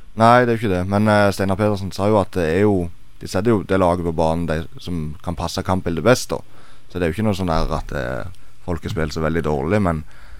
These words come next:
som Pål Jørgensen sa, så er det jo kanskje mest det at det er ikke en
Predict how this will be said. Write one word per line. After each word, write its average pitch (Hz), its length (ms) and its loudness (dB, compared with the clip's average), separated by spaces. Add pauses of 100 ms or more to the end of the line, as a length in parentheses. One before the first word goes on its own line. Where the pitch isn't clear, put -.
(300)
som 90 160 -6
Pål 95 160 4
Jørgensen 107 440 4
sa, 87 200 2
så 90 80 0
er 90 80 6
det 110 60 8
jo 101 60 0
kanskje 90 200 0
mest 85 280 -4
det 87 120 2
at 98 80 -4
det - 140 -4
er 73 140 -6 (120)
ikke - 300 -4
en 90 140 0